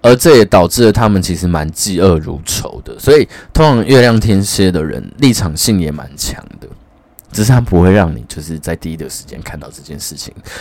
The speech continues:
他们就会第一个时间当一个小绵羊啊，或者是当一个你知道那种，“啊，没有啊，都可以啊”，然后内心就是说，“干妈的，那个什么，什么，什么，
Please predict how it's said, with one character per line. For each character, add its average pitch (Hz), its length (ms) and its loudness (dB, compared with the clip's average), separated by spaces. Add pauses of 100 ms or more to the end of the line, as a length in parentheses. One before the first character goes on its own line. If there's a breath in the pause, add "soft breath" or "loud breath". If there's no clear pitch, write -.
(180 loud breath)
他 131 80 0
们 120 140 2
就 117 100 6
会 110 220 4 (320 loud breath)
第 127 100 4
一 127 60 2
个 107 100 4
时 101 140 -4
间 95 180 0
当 92 180 0
一 90 60 -2
个 90 80 -4
小 82 240 -4
绵 82 280 -8
羊 82 220 -6
啊， 82 140 -8
或 87 160 -4
者 82 80 -6
是 87 80 -12
当 76 240 -8
一 76 80 -10
个 67 100 -14
你 58 120 -14
知 - 80 -14
道 64 160 -10
那 65 80 -16
种 - 260 -20
，“啊， 147 260 -8
没 151 120 -8
有 180 120 -6
啊， 160 220 -6
都 165 140 -10
可 147 240 -8
以 147 160 -8
啊”， 117 340 -4
然 104 100 -6
后 98 100 -4
内 113 140 -2
心 101 240 -6
就 104 140 -6
是 110 140 -6
说 110 180 -4 (400)
，“干 120 200 2
妈 110 300 4
的， 92 220 -2 (560 loud breath)
那 139 80 -6
个 127 100 0
什 123 80 -6
么， 95 60 -4
什 87 140 -8
么， 78 40 -10
什 - 140 -8
么， 82 160 -8